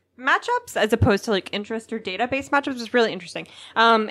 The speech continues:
and so they, like, go off and have adventures and do things that Y A characters do, you know, and not solve crime, whatever, save the world, the things that Y A characters do. But that, the way that the author has written a British Empire that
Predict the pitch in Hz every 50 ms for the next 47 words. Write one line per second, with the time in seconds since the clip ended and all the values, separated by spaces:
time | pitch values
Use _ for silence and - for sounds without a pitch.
0 | - - 262 269 - 339 302 311 302 320 339 330 339 339 247 269 277 302 311 330
1 | 349 - 302 311 302 311 302 277 208 208 226 233 - 254 240 240 240 233 208 196
2 | 185 208 214 226 233 - 208 208 214 208 202 202 185 185 180 190 202 208 - 226
3 | 202 196 - 220 220 190 180 180 185 185 190 202 220 220 214 202 190 180 185 -
4 | - 202 185 165 - - - 190 190 196 - 202 180 180 185 175 185 190 175 165
5 | 170 180 190 - _ - - 226 202 185 190 175 170 170 180 190 269 330 - 359
6 | 311 302 285 269 233 240 226 220 220 214 262 202 190 - 196 185 - 190 180 -
7 | _ _ _ _ _ _ _ _ 294 262 214 302 359 370 - - - _ _ _
8 | - 220 302 240 220 214 269 285 339 359 370 320 330 - - 240 - - 208 220
9 | 240 254 247 233 214 214 233 196 190 202 196 196 - 240 226 226 226 226 226 -
10 | - - - - - 214 202 - 214 208 220 214 - 185 202 214 214 - 226 226
11 | 226 226 226 233 233 247 220 202 190 175 208 196 190 185 175 - -